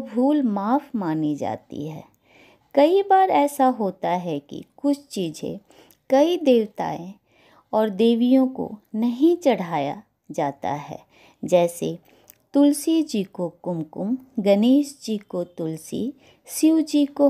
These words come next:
हल्दी, दुर्गा जी को दुर्वा नहीं चढ़ाई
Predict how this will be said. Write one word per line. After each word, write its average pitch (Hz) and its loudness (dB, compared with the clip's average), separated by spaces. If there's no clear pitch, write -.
हल्दी, 170 -2
दुर्गा 262 4
जी 226 -6
को 180 -8
दुर्वा 190 0
नहीं 240 2
चढ़ाई 185 -4